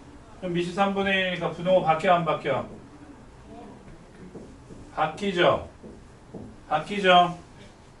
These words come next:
그래서 이 X 제곱 빼기 삼 X 플러스 일이 영이 하지? 이? 이, 일, 일, 일이니까 여기다 마마 붙이면 되잖아, 그죠?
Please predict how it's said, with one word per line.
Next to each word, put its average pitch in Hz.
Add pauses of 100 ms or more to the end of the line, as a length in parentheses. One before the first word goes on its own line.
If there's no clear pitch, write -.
(340)
그래서 175
이 170
X 185
제곱 175
빼기 180
삼 185
X 180
플러스 185
일이 202 (120)
영이 180
하지? 175 (1200)
이? 226 (3000)
이, 180
일, 185
일, 185
일이니까 165
여기다 165
마마 151
붙이면 151
되잖아, 139
그죠? 156